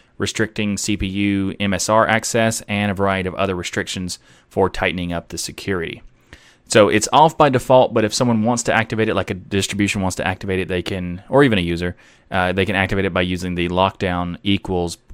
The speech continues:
uh, kernel parameter to do so. If you'd like to learn more about this particular topic, I'll have a link to this, uh, mailing list post,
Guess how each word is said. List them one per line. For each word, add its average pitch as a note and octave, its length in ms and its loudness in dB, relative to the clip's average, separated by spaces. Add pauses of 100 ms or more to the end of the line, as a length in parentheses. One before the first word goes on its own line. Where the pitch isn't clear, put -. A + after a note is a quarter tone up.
uh, E2 160 -2
kernel C3 260 0
parameter F2+ 460 -2 (300)
to F#2 180 -6
do E2+ 220 -6
so. - 320 -10 (400)
If A2 80 0
you'd B2+ 60 4
like B2+ 160 6
to B2 40 -2
learn A#2 160 2
more B2 300 4
about G#2 380 0
this A2+ 140 -2
particular A2 380 -6
topic, B2 480 -2
I'll G#2 160 2
have G2+ 320 -2
a F#2+ 60 -4
link G2+ 260 -4
to G2+ 300 -4
this, F#2 280 -4
uh, F2+ 280 -4
mailing A2 300 0
list B2+ 200 -2
post, C#3 380 0